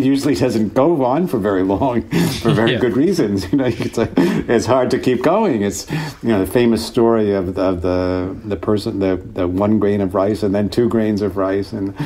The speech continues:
Speaker 1: the
Speaker 2: Yeah.
Speaker 1: king is eventually bankrupt and kills the, kills the, uh, guy who, <laughs> who got this prize. Uh, the, um, uh, and it's not unrelated to the phenomenon that, that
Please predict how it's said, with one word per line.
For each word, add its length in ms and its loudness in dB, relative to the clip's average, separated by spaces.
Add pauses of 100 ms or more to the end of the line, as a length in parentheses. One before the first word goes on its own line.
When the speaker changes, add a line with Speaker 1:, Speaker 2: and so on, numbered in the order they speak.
(260)
Speaker 1:
the 140 -2
Speaker 2:
Yeah. 100 -2
Speaker 1:
king 180 0
is 120 0
eventually 380 0
bankrupt 600 0
and 160 -4
kills 380 -4
the, 200 -4 (200)
kills 280 0
the, 120 -2 (180)
uh, 140 -6 (180)
guy 220 -2
who, 180 -2
<laughs> 460 -8 (100)
who 140 -8
got 300 -6
this 120 -10
prize. 500 -2
Uh, 720 0 (280)
the, 360 0 (320)
um, 440 0 (1120)
uh, 340 0 (1600)
and 300 2
it's 180 -2
not 260 2
unrelated 720 0
to 80 0
the 140 0
phenomenon 720 0
that, 340 -4
that 240 -4